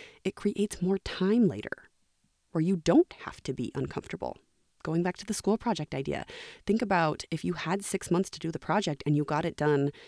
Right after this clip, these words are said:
in a week, right when it was assigned, you would then have five plus months of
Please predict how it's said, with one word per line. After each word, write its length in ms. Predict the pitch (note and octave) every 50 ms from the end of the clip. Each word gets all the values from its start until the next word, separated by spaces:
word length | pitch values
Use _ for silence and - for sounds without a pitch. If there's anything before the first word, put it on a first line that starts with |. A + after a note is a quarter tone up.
| - - _
in 100 | - E3
a 60 | C#3+
week, 320 | C3 B2 D#3+ G3 C4+ C4+ - - - _ -
right 160 | C3+ D3 -
when 120 | G3+ F#3
it 60 | F3 -
was 120 | - -
assigned, 520 | C3 - - C3 C#3 E3 B3+ D4+ D#4 - - _ _ _ _ _ _ _ _ _ _ _
you 100 | F#3+ G#3
would 200 | A#3 C4 A3 F#3
then 220 | G3+ A3+ A#3+ B3
have 440 | A3 E3 D#3+ C#3 C#3 D3 D#3+ D#3+ E3 - _ _ _ _ _ _
five 580 | - - - - - - F3 F3+ G3 G#3+ G3 -
plus 320 | - - F#3+ G3 - - -
months 560 | E3+ G3 G#3 D#3+ D3+ - - - - - - _ _ -
of 340 | E3+ F3 D#3+ D#3 D#3+ -